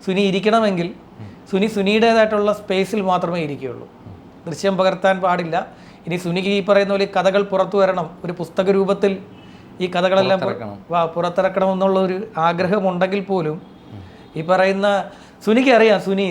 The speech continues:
Speaker 1: ശിക്ഷിക്കപ്പെടും. സുനി ഉറപ്പായിട്ടും ഈ കേസിൽ
Speaker 2: ശിക്ഷിക്കപ്പെടും.
Speaker 1: ആ, ശിക്ഷ ഉണ്ടാകും
Speaker 2: പോകുമ്പോ
Speaker 1: സുനിക്ക്.
Speaker 2: പരമാവധി ആളെ കൂട്ടി പോവുകയാണ് പുള്ളിയുടെ ലക്ഷ്യം.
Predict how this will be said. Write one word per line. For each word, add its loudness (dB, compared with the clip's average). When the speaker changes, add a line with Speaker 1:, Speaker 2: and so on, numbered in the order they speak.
Speaker 1:
ശിക്ഷിക്കപ്പെടും. -6
സുനി 2
ഉറപ്പായിട്ടും 2
ഈ -6
കേസിൽ -6
Speaker 2:
ശിക്ഷിക്കപ്പെടും. -12
Speaker 1:
ആ, 0
ശിക്ഷ -6
ഉണ്ടാകും 2
Speaker 2:
പോകുമ്പോ -8
Speaker 1:
സുനിക്ക്. -2
Speaker 2:
പരമാവധി -2
ആളെ 0
കൂട്ടി -6
പോവുകയാണ് -4
പുള്ളിയുടെ -8
ലക്ഷ്യം. -18